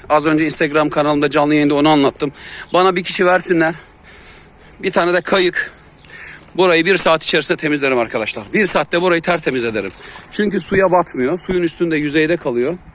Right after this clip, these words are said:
Güzel yanı o. En azından suyun üstünde kalması, biliyor musunuz? Bak, şuraya gelin.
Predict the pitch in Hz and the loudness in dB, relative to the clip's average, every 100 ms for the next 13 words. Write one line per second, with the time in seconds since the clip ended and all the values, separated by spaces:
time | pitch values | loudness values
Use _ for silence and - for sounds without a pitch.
0 | - - - - - - - 131 151 202 | -20 -20 -20 -20 -20 -20 -14 -6 2 2
1 | 202 196 214 185 165 190 196 190 196 202 | 4 4 4 4 4 2 2 4 2 2
2 | 185 185 147 165 185 190 - 151 135 120 | -2 -4 -2 -4 -2 -2 0 0 0 -2
3 | 123 165 127 165 117 110 - - - - | -2 0 2 0 -2 -6 -10 -14 -16 -16
4 | - - - - - - - - - - | -20 -20 -20 -20 -20 -20 -20 -20 -20 -2
5 | 170 131 - - 175 185 180 175 175 | 0 0 -4 -6 -2 0 0 0 0